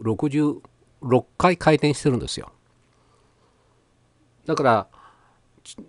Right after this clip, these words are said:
えー、このエイリアンから見た一回転、地球の一回転はですね、二十四時間より少し少ないんですね。だから、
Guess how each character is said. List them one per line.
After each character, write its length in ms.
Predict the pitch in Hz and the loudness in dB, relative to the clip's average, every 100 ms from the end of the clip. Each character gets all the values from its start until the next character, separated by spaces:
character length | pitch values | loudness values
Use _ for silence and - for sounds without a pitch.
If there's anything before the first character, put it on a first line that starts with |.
| - | -10
え 600 | 120 113 98 92 82 71 - _ _ _ _ - - | -2 -2 -2 -4 -8 -12 -18 _ _ _ _ -20 -20
ー、 40 | - | -8
こ 140 | - 160 | 2 8
の 480 | 156 139 127 - - _ _ - | 8 8 4 -2 -16 _ _ 4
エ 120 | 214 | 6
イ 20 | |
リ 100 | 196 | 6
ア 40 | |
ン 60 | 110 | 4
か 100 | 101 | 0
ら 60 | 95 | -2
見 120 | 101 | -4
た 300 | 95 78 - - _ _ _ | -4 -4 -8 -20 _ _ _
一 260 | 131 113 - | -6 -6 -2
回 200 | - 160 | 0 0
転、 180 | 104 101 | 0 -8
地 140 | - | -4
球 160 | - 165 | 0 2
の 100 | 156 | 2
一 140 | - | -2
回 200 | - 165 | -2 -2
転 160 | - 95 | -2 -8
は 120 | 82 | -8
で 100 | 78 | -12
す 100 | - | -10
ね、 360 | 90 76 85 _ _ _ _ _ _ - | -10 -12 -16 _ _ _ _ _ _ 0
二 140 | 151 202 | 2 6
十 160 | 175 | 6
四 120 | 120 | 6
時 100 | 120 | 4
間 100 | - | -2
よ 60 | 90 | -4
り 80 | 80 | -6
少 260 | - - | -4 -2
し 380 | 101 - 87 73 _ _ _ - | -2 -4 -8 -10 _ _ _ -14
少 320 | - - - | -10 -6 -2
な 100 | 185 | -2
い 40 | |
ん 20 | 113 | -4
で 80 | - | -8
す 120 | 117 | -8
ね。 140 | 156 _ _ _ _ _ - - _ _ _ _ _ _ _ _ - _ _ _ | -10 _ _ _ _ _ -20 -20 _ _ _ _ _ _ _ _ -20 _ _ _
だ 100 | 147 | -2
か 100 | 131 | -2
ら、 320 | 123 110 87 | -2 -4 -6